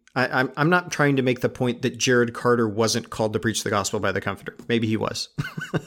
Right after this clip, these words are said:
<laughs> I'm simply making the point that the section summaries don't always actually express what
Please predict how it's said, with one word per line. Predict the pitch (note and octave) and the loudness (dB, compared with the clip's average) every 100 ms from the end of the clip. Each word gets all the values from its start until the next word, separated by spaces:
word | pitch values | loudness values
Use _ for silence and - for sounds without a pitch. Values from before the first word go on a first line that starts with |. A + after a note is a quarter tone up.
| G3 - | -4 -6
<laughs> | - - - - - - - - | -8 -12 -14 -10 -8 -8 -6 0
I'm | D#3 | 2
simply | E3+ - G#3 F3+ | 4 4 4 4
making | C#3+ C3+ C3 C3 | 4 4 2 0
the | A#2+ | -2
point | A2 A#2+ A2+ A2 - _ | -2 0 0 -2 -10 _
that | A#2 G#2+ G#2+ - - _ _ _ _ - | -2 2 0 -2 -10 _ _ _ _ -8
the | A#2 B2 A#2+ A#2 A#2 _ | 2 4 6 4 2 _
section | - - E3 - C#3+ | 0 2 2 2 4
summaries | - D3 C#3 A2+ G#2+ G#2 | 4 4 4 4 2 -2
don't | - A#2 A#2 C3+ C3+ C3+ - | -4 -4 0 2 0 -2 -2
always | B2+ B2+ B2+ G#2+ - | 2 4 4 0 0
actually | A#2 A#2 - B2+ A#2 A2 G#2+ | 0 0 -2 0 0 0 -2
express | - - - - G#2+ G#2+ - - _ | -6 -2 -2 2 2 2 0 -4 _
what | A2 A2+ A2 G#2+ - | -2 0 2 0 -4